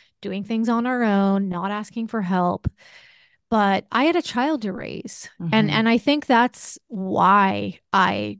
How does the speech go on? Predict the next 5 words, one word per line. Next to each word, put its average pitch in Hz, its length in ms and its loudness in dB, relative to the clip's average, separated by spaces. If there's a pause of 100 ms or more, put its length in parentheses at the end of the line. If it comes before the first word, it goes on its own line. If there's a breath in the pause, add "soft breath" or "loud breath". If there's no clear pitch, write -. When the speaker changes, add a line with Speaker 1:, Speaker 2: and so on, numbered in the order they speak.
(160)
Speaker 1:
broke 220 220 2
down 202 220 2
my 185 140 0
pride, 196 680 -2 (640 soft breath)
and 202 460 -4